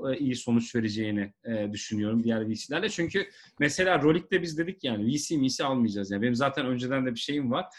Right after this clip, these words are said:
Çocuklara da yani sonuçta onu herhalde empoze mi etmiş olduk nedir? Hiç öyle bir arayışa girmedik yani. Ve de bizim hızdı mesela ana fonksiyonumuz. Ve bunu yani sorsan herkes söyler. Burak da, Deniz de, Mehmetcan da süper insanlar.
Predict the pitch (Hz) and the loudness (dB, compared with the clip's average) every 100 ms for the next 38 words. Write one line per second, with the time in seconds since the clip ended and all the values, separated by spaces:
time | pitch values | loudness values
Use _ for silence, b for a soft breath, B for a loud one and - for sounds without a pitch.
0 | B - 151 - 165 156 147 131 127 143 | B -2 -2 2 2 4 4 4 2 0
1 | 139 143 151 147 139 156 151 160 185 185 | -2 -2 2 4 4 4 4 4 4 4
2 | - - 156 135 147 170 147 185 190 180 | 0 2 2 2 2 4 4 4 4 4
3 | 170 160 156 175 170 190 170 123 - 127 | 6 6 8 6 4 4 2 0 0 2
4 | 139 285 B B B - 147 214 175 190 | 2 -2 B B B 4 6 6 2 2
5 | 190 208 214 160 131 117 117 110 139 - | 6 8 8 6 2 2 0 0 -2 -4
6 | - 135 139 - 123 117 110 104 139 - | 0 4 4 2 0 0 -2 -2 -2 0
7 | 143 143 185 190 160 - 202 156 208 202 | 0 2 2 2 2 2 0 2 2 2
8 | 196 - 202 - 165 160 120 139 147 - | 2 0 0 4 4 4 2 2 0 0
9 | 120 131 143 131 113 120 139 135 151 131 | -6 -4 -4 -2 -2 0 0 -4 -6 -2
10 | 123 113 - _ - 147 127 113 107 107 | -2 -4 -10 _ -20 -8 -2 -2 -2 -4
11 | 165 | -4